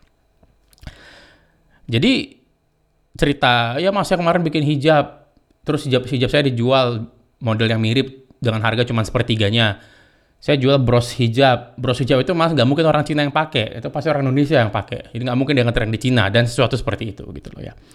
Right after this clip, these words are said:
Ya, apa yang mengherankan dari situ? Sebenarnya saya tidak, ya, saya, saya berempati ya. Saya ngomong ini bukan saya nggak berempati sama orang-orang yang produknya diperlakukan tidak baik seperti itu.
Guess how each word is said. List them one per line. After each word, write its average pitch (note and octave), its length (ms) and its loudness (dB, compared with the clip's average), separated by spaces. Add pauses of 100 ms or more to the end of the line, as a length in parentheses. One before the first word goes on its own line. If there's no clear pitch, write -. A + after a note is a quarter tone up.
(800)
Ya, - 160 2
apa A3 160 4
yang F#3+ 80 2
mengherankan F3+ 320 2
dari D#3+ 100 2
situ? F#3 220 0
Sebenarnya E3+ 320 0
saya G#3 40 0
tidak, A#2 220 2
ya, A#2 220 2
saya, A#3+ 240 2
saya A3 120 2
berempati D#3 480 2
ya. G2+ 40 0
Saya F3+ 160 0
ngomong C#3+ 180 2
ini E3 80 0
bukan C3+ 140 4
saya A#2 160 2
nggak G#2+ 100 -2
berempati A2 380 -2
sama A2+ 160 -2
orang-orang G#2+ 400 0
yang G2 40 -6
produknya G#2 360 -4
diperlakukan - 1800 -6
tidak A2 320 0
baik B2+ 240 4
seperti A#2+ 320 0
itu. G#2+ 240 -4